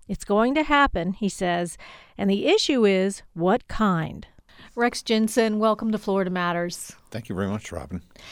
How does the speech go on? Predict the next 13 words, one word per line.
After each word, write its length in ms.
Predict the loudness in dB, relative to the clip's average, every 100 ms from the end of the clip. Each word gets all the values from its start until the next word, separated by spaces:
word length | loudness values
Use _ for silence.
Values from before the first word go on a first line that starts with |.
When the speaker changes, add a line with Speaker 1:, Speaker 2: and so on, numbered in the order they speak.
| -16 -10
Speaker 1:
So 140 | -4 0
I 80 | 0
just 160 | 0
wanted 140 | 0 0
to 40 |
hear 160 | 2 2
a 80 | 2
little 300 | 2 2 2
bit 180 | 0 0
about 440 | -2 -2 -2 -2
the 140 | -4
history 960 | -4 -2 0 0 -4 -4 -2 0 -2 -4
behind 680 | -4 -2 0 0 0 -2